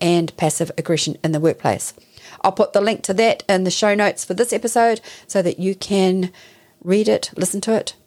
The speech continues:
listen to it if you want to. If you've got any of those things happening,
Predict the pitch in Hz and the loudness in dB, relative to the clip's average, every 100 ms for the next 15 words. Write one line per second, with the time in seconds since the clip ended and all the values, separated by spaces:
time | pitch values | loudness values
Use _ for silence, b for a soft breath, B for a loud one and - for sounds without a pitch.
0 | _ 175 - - 180 - B B - 196 | _ -10 -6 -2 -2 -4 B B 0 2
1 | 185 - - 196 175 165 - 127 - _ | 2 -2 -8 -2 0 0 -2 -6 -8 _
2 | _ _ - 254 247 - - 240 247 233 | _ _ 0 2 2 -2 -8 0 2 2
3 | 208 - - 214 226 208 190 170 147 - | 0 0 0 2 2 4 4 2 0 -6
4 | - 165 127 143 - - _ - - 151 | -4 -4 -6 -10 -12 -14 _ -12 -10 -8
5 | 113 - | -10 -12